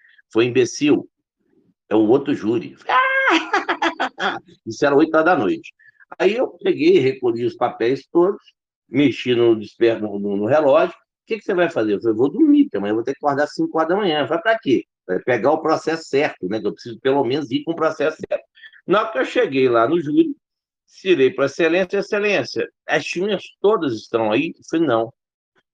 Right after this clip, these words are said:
A ro-, pedido de intimação, como ensinou o professor João Ricardo,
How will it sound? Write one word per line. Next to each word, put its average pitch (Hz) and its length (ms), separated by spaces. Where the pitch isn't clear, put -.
A 120 140
ro-, 120 320
pedido 127 640
de 135 160
intimação, 131 800
como 104 500
ensinou 101 580
o 95 40
professor 92 420
João 98 140
Ricardo, 135 640